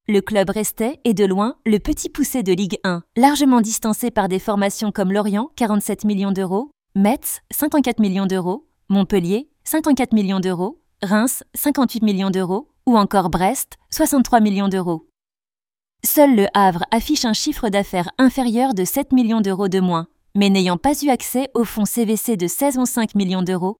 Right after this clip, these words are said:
son C A réellement lié à son activité est près de dix millions d'euros supérieur. Un handicap majeur que le club n'a,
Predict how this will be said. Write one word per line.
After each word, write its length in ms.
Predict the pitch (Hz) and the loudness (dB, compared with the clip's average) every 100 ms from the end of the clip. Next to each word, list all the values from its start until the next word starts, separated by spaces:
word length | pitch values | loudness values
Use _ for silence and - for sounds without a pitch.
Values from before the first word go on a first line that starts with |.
| - | -6
son 180 | - 233 | 2 2
C 200 | - 220 | 4 2
A 120 | 185 | 2
réellement 420 | 208 202 196 196 | 2 0 2 0
lié 240 | 190 220 | 0 0
à 80 | 208 | 0
son 180 | 196 190 | -2 -4
activité 640 | 185 - 196 196 220 269 - | -4 -6 -8 -6 -6 -8 -4
est 100 | 269 | -2
près 220 | - 269 | 0 0
de 100 | 208 | 0
dix 220 | 165 262 | 0 2
millions 300 | 277 233 233 | 2 4 4
d'euros 280 | 208 202 196 | 2 0 -2
supérieur. 720 | 190 196 226 214 214 202 - _ _ _ | -4 -4 -4 -2 -2 -4 -8 _ _ _
Un 80 | 240 277 | 2 4
handicap 500 | 302 294 294 285 220 | 4 4 0 0 2
majeur 400 | 220 196 196 - | 2 2 -2 -2
que 100 | 196 | 0
le 120 | 180 | 0
club 300 | - 190 175 | 0 -2 0
n'a, 240 | 185 240 | 0 -2